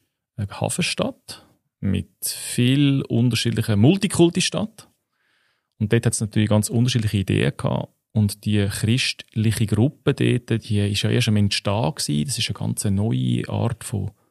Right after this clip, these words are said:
Religion, von Glauben gewesen für die Leute. Und die haben natürlich viele Fragen gehabt. Und eine Frage davon ist natürlich gewesen, wie sie sollen mit der Sexualität umgehen.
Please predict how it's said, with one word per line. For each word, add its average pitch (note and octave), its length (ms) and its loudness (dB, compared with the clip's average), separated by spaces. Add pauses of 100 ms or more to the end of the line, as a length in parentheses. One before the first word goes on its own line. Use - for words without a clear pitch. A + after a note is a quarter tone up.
(260)
Religion, G#2 760 0
von G#2 120 -8
Glauben A#2 420 -2
gewesen A#2+ 320 -2 (640)
für - 120 -8
die A2 140 2
Leute. A#2+ 380 2
Und G#2+ 320 2
die G#2+ 120 4
haben G#2+ 160 4
natürlich G#2 360 0
viele G#2 240 4
Fragen F2 360 -4
gehabt. - 180 -8
Und - 100 -6
eine F3 240 4
Frage C3 300 4
davon B2 260 0
ist A#2+ 160 0
natürlich G#2+ 280 2
gewesen, A#2 160 0
wie A2+ 60 6
sie G#2+ 100 -2
sollen G#2+ 300 2
mit G#2 180 2
der G2 60 -2
Sexualität - 760 -4
umgehen. - 400 -4